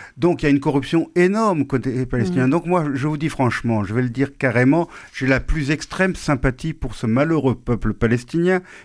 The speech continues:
Speaker 1: qui est effectivement victime de ce conflit, qui est victime de ses dirigeants et qui est, euh,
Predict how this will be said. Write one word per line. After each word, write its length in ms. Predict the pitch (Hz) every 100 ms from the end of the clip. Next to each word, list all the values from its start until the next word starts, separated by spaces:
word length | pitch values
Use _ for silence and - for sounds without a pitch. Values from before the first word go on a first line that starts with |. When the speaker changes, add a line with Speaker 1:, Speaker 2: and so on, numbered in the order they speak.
| -
Speaker 1:
qui 80 | 143
est 160 | 139
effectivement 560 | 143 117 - 123 131 127
victime 640 | 92 175 - - 165 127
de 120 | 110
ce 120 | 107 120
conflit, 540 | 120 110 - 190 214 - - 120 _
qui 180 | 151 135
est 40 |
victime 540 | 123 160 190 - 175 139
de 100 | 127
ses 140 | 135
dirigeants 680 | 110 127 147 156 208 220 202 _ _ _ _ _ - 131 -
et 240 | 175 185
qui 220 | - 156 165
est, 280 | 160 - 165 -
euh, 380 | 135 127 127